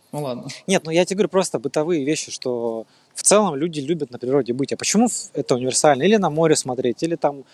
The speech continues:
Speaker 2: или ещё что-то такое, понимаешь? То есть такое ощущение, ну, как бы, что...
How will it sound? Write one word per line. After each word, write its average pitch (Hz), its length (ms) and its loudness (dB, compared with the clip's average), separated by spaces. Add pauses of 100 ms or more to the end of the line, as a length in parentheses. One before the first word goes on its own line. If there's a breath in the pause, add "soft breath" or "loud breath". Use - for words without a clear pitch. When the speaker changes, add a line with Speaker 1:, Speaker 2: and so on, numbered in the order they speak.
(220 loud breath)
Speaker 2:
или 143 120 -2
ещё 143 200 0
что-то 104 240 -4
такое, - 280 -2
понимаешь? 156 360 0
То - 140 4
есть - 160 2 (500 loud breath)
такое 185 220 2
ощущение, 220 360 4
ну, 175 140 0
как 208 140 2
бы, 185 100 -2
что... 165 600 4